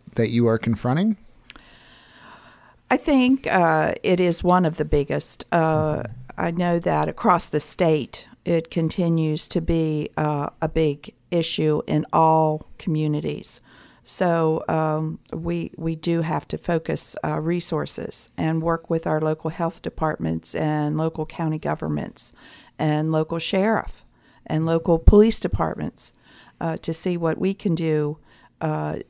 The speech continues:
Speaker 2: to, um, s-, to, to start, uh, start the, uh, the direction
Speaker 1: Mm-hmm.
Speaker 2: of opioids in, uh, in a negative <laughs> way,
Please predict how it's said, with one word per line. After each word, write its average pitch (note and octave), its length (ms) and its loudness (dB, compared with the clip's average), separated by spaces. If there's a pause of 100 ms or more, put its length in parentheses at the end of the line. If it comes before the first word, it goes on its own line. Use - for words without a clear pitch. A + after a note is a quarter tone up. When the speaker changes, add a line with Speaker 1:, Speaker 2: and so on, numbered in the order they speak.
(200)
Speaker 2:
to, D#3 640 -2
um, D3+ 520 -4 (880)
s-, - 160 -18 (340)
to, F#3 160 -6 (320)
to - 140 -10
start, A#3 680 0
uh, E3 340 -4 (300)
start G#3 540 -4 (200)
the, F3 420 -6 (420)
uh, E3 360 -8 (920)
the - 160 -6
direction F3 880 -4 (420)
Speaker 1:
Mm-hmm. B2+ 160 -8
Speaker 2:
of E3 440 0 (100)
opioids D#3 960 0 (320)
in, E3 380 -2
uh, D#3 200 -6 (120)
in D#3 160 -4
a D#3 40 -2
negative D#3+ 640 -4
<laughs> - 40 -10
way, - 80 -4